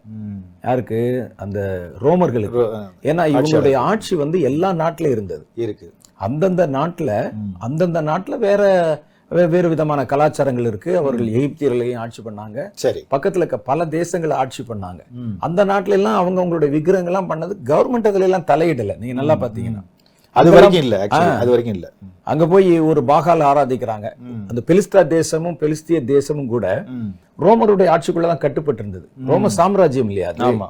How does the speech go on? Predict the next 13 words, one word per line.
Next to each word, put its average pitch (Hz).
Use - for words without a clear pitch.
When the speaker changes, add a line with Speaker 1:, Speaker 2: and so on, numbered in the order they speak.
Speaker 1:
ஆமா. 110
Speaker 2:
அப்ப 139
பல 175
தேசங்கள் 190
இருந்தது. 110
Speaker 1:
ம். 107
Speaker 2:
அப்ப 107
எந்த 214
தேசத்திலயுமே 175
மதத்தின் 180
பேரால் 165
அவங்கள 147
துன்புறுத்தல. 165